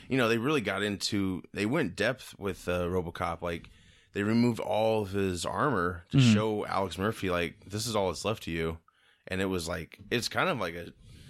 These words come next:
Speaker 1: a big scene that really hits you. Like,
Speaker 2: Yeah.
Speaker 1: "Oh my God," he's like, "There's, like, nothing there. It's just a few organs and his face." And
Speaker 2: Yeah.
Speaker 1: yeah, it's like, "Holy shit." You never got to see that with the other one 'cause
Speaker 2: No,
Speaker 1: the
Speaker 2: but
Speaker 1: time,
Speaker 2: you'd,
Speaker 1: the
Speaker 2: you'd have
Speaker 1: money.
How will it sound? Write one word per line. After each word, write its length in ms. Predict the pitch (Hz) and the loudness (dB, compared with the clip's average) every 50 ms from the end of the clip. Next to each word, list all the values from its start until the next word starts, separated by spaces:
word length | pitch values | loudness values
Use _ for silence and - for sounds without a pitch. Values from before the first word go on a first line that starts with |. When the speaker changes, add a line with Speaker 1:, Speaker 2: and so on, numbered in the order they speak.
| - - - - - - | -20 -20 -20 -20 -16 -14
Speaker 1:
a 60 | - | -14
big 500 | 85 80 - - 120 117 113 104 92 87 82 - - - | -14 -14 -6 -2 0 2 2 2 0 -4 -8 -14 -18 -16
scene 320 | - - - - 113 131 135 | -10 -8 -2 0 2 2 2
that 120 | 107 71 73 | 2 2 0
really 160 | 98 95 85 | 0 0 0
hits 280 | 73 95 120 - - - | 0 -2 -2 0 0 0
you. 100 | 87 78 | 0 0
Like, 240 | 78 87 80 71 - | -2 -2 -2 2 4
Speaker 2:
Yeah. 120 | 120 110 101 | 6 6 6
Speaker 1:
"Oh 20 | 104 | 4
my 120 | 113 - | 0 -4
God," 400 | - - - - 135 123 98 90 80 85 | -10 -12 -10 -8 -8 -6 -8 -8 -8 -8
he's 160 | 101 101 107 | -8 -6 -4
like, 160 | 104 90 85 87 92 92 - | -4 -4 -4 -6 -10 -12 -12
"There's, 140 | - - - 123 | -12 -10 -8 -10
like, 140 | 131 127 - | -10 -6 -6
nothing 280 | 101 98 92 101 98 | -6 -4 -4 -2 -2
there. 400 | 98 113 147 147 95 73 87 98 - | 0 0 0 -2 -2 -6 -8 -10 -12
It's 120 | - 92 - | -10 -8 -6
just 280 | 98 90 - - - - _ _ _ - - - | -6 -6 -6 -8 -10 -12 _ _ _ -20 -20 -12
a 40 | - | -6
few 180 | - 123 110 | -2 0 0
organs 560 | 71 73 85 95 101 117 131 135 147 143 113 95 | 2 2 0 0 0 0 -2 0 -2 -2 -2 -2
and 300 | 87 85 85 87 85 82 - _ _ - - - - - - _ _ - | -4 -4 -4 -6 -8 -10 -12 _ _ -20 -20 -20 -20 -20 -20 _ _ -6
his 180 | 101 92 82 | -4 -4 -4
face." 520 | - - 92 98 123 143 165 160 - - - | -4 -2 0 0 0 0 -2 -2 -4 -6 -4
And 180 | 95 87 87 - | -4 0 2 2
Speaker 2:
Yeah. 180 | 117 - - 110 | 2 2 0 -4
Speaker 1:
yeah, 260 | - 107 135 151 113 85 | -2 0 0 0 0 0
it's 120 | 85 - | -4 -6
like, 120 | - - - | -10 -14 -14
"Holy 260 | - - 127 98 - | -14 -12 -12 -10 -10
shit." 420 | - - - - - 160 120 - - - | -8 -8 -6 -4 -2 -2 -2 -2 -2 -2
You 80 | 98 | -2
never 160 | 110 113 110 | 0 0 0
got 160 | 110 113 104 - | 0 -2 -2 -4
to 80 | - | -4
see 160 | - - 151 | -4 -2 0
that 140 | 165 127 57 | 0 0 0
with 100 | 69 80 | -2 -2
the 80 | - 92 | -2 -2
other 140 | 82 82 85 | 0 0 -2
one 180 | 85 85 90 | -2 -4 -4
'cause 400 | 90 - 95 90 85 85 - - - - - | -4 -2 -2 -2 -2 -4 -4 -6 -6 0 4
Speaker 2:
No, 280 | 214 220 220 220 214 214 | 8 10 12 12 12 12
Speaker 1:
the 60 | 202 202 | 10 10
Speaker 2:
but 60 | 202 | 10
Speaker 1:
time, 340 | 202 208 220 - 120 113 101 | 10 8 8 8 6 2 0
Speaker 2:
you'd, 80 | 98 | 4
Speaker 1:
the 40 | 196 | 8
Speaker 2:
you'd 140 | 202 214 208 | 10 10 12
have 160 | 208 208 185 | 12 12 10
Speaker 1:
money. 60 | 156 | 10